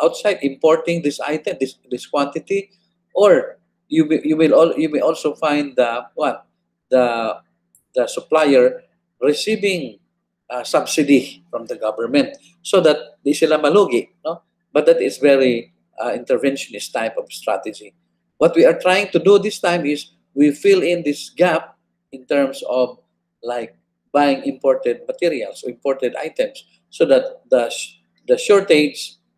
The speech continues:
can be, uh, filled up, and then it will also stabilize the price. So that is uh, price ceiling.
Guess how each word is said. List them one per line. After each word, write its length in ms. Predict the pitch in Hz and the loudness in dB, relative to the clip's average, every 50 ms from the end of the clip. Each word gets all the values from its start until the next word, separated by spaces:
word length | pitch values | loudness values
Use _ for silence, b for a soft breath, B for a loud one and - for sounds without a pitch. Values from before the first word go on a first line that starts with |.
| _ _ - | _ _ -4
can 240 | 143 139 135 131 - | -4 -4 -4 -4 -4
be, 380 | 123 123 123 117 117 - _ _ _ _ _ - - | -2 -2 -2 -4 -6 -12 _ _ _ _ _ -14 -12
uh, 220 | 117 117 113 110 | -8 -8 -8 -8
filled 280 | - - 127 117 113 117 | -6 -6 -6 -4 -2 -2
up, 320 | 117 117 117 - - _ _ _ - | -2 -2 -4 -10 -14 _ _ _ -10
and 160 | 135 127 120 | -10 -2 2
then 280 | 127 120 113 110 104 - _ _ | 2 2 2 0 -8 -16 _ _
it 180 | - 143 143 - | -4 -4 -2 0
will 180 | 131 123 117 113 | 0 0 0 0
also 260 | 117 117 - 113 110 | -2 -4 -4 -6 -6
stabilize 920 | - - - 139 127 117 113 107 104 95 104 104 104 - - - - _ _ _ _ _ _ _ _ | -6 -6 -6 -6 -4 -4 -6 -8 -8 -8 -8 -10 -12 -14 -18 -18 -18 _ _ _ _ _ _ _ _
the 80 | _ - | _ -14
price. 720 | - 107 104 98 101 - - - - - - - - _ _ _ _ _ _ _ _ _ _ _ | -8 -6 -6 -6 -6 -8 -10 -10 -10 -10 -12 -14 -16 _ _ _ _ _ _ _ _ _ _ _
So 120 | - 143 | 0 2
that 180 | 196 254 254 - | 4 4 4 4
is 380 | 175 170 170 - - - _ _ _ _ _ _ _ _ _ - 135 | 0 0 0 -4 -12 -14 _ _ _ _ _ _ _ _ _ -4 -4
uh, 100 | 139 135 - - 175 | -4 -4 -2 -2 0
price 320 | 185 190 196 185 - - | 2 2 0 -2 -2 -2
ceiling. 400 | 139 202 175 135 110 - - | 0 0 0 0 -4 -6 -12